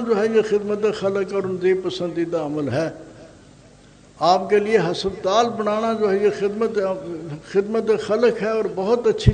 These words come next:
چیز ہے۔ آپ کے پیٹ کے درد کے لیے گولی مل گئی، نزلے کے لیے آپ کو گولی مل گئی، کوئی اور تکلیف ہوئی تو وہاں علاج ہو گیا اور وہ آپ کی تکلیف دور ہو گئی۔ اگر یہ احسان ہے، واقعتاً احسان ہے،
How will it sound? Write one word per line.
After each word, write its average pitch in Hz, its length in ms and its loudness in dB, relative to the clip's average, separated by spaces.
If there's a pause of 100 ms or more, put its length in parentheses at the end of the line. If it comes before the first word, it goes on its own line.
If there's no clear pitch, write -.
چیز 170 240 0
ہے۔ 139 80 -2 (760)
آپ 185 280 0
کے 202 80 4
پیٹ 190 360 0
کے 202 100 2
درد 180 360 -2
کے 190 80 2
لیے 185 180 2 (100)
گولی 180 220 2
مل 180 320 0
گئی، 180 140 4
نزلے 175 480 0
کے 175 120 -4
لیے 170 240 2
آپ 160 220 0
کو 160 160 -6
گولی 175 240 2
مل 160 260 -4
گئی، 165 220 -2 (420)
کوئی 165 140 0
اور 190 260 2
تکلیف 185 560 0
ہوئی 180 100 2
تو 180 140 -2
وہاں 160 220 -2
علاج 160 340 -2
ہو 151 220 -6
گیا 175 240 -4 (480)
اور 165 160 0
وہ 170 280 2
آپ 170 60 -4
کی 180 60 0
تکلیف 160 500 -4
دور 156 240 -4
ہو 139 240 -6
گئی۔ 185 240 0 (500)
اگر 185 280 2
یہ 196 420 2
احسان 226 440 -2
ہے، 180 260 4 (760)
واقعتاً 185 680 0
احسان 190 540 2
ہے، 151 140 -2